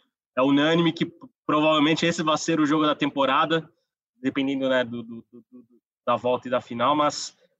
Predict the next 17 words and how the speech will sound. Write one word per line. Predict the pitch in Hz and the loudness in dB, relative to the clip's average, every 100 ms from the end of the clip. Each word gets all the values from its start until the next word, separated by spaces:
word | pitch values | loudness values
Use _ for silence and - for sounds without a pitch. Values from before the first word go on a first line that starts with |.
| _ | _
é, | 120 120 117 113 107 107 104 87 107 - | -2 0 0 0 0 0 -2 -6 -12 -14
é, | 113 - | -20 -10
foi, | 120 127 | -6 -2
foi | 135 | 0
uma | 143 | 0
noite | 139 151 - | 2 0 -2
que | |
o | 139 | -2
palmeirense | 143 139 135 147 139 | 0 2 0 0 -2
vai | 143 | 0
lembrar | 131 139 | 0 0
daqui | 139 139 | 0 -2
a | |
vinte, | 117 120 139 - | -4 -6 -8 -8
trinta, | - 147 120 | -8 -8 -4
quarenta | 123 127 131 | -2 -2 -2
anos. | 113 101 - | -2 -4 -12